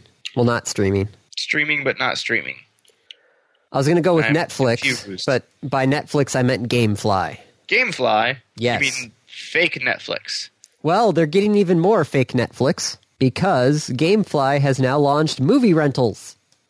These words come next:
Speaker 2: But what?
Speaker 1: Yes.
Speaker 2: By mail?
Speaker 1: By mail.
Speaker 2: 'Cause Netflix didn't already do that.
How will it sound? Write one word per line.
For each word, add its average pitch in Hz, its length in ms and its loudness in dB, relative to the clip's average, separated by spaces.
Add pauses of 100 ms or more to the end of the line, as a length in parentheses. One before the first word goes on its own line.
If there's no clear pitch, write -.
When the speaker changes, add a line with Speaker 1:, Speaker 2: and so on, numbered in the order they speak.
(180)
Speaker 2:
But 160 180 0 (200)
what? 190 240 -2 (680)
Speaker 1:
Yes. - 500 -2 (140)
Speaker 2:
By 156 180 0
mail? 147 400 -2 (120)
Speaker 1:
By 123 280 0
mail. 107 380 0 (140)
Speaker 2:
'Cause 151 600 -2
Netflix 147 520 -4
didn't 143 300 -6
already 131 380 -2
do 131 200 -2
that. 98 240 -4